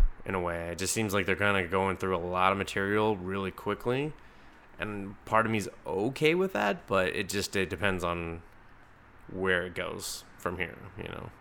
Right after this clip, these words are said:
Uh, Kosheshi the Deathless. I don't, I didn't say that right at all. Also from Dark Horse. This is a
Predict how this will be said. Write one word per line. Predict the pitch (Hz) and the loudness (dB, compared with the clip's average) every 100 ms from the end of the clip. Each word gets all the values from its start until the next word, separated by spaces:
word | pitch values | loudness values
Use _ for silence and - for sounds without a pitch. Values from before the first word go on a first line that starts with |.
| - - - - - - - - - - - - - - 110 | -20 -20 -20 -20 -20 -20 -20 -20 -20 -20 -20 -20 -20 -4 0
Uh, | 110 107 98 101 95 110 - - - - | 0 0 -2 -4 -8 -10 -18 -20 -12 -4
Kosheshi | 131 107 - - 139 147 - 151 151 147 | 0 2 4 6 6 6 4 2 2 4
the | 113 101 | 4 0
Deathless. | 104 117 127 - 131 131 - | -2 -2 -2 2 4 4 2
I | 90 | 2
don't, | 92 92 90 - | 2 0 -4 -6
I | - 101 98 | -6 -4 -4
didn't | 87 | -2
say | 95 87 | 0 2
that | 90 92 | 0 0
right | 90 87 | 0 0
at | 87 | 0
all. | 90 87 | 0 2
Also | 90 107 - | 6 6 4
from | 95 90 | -2 0
Dark | 90 90 87 | 2 2 0
Horse. | 92 87 87 - - | -2 -2 -2 -4 -6
This | 90 | -4
is | 90 | -2
a | 87 87 | 0 -2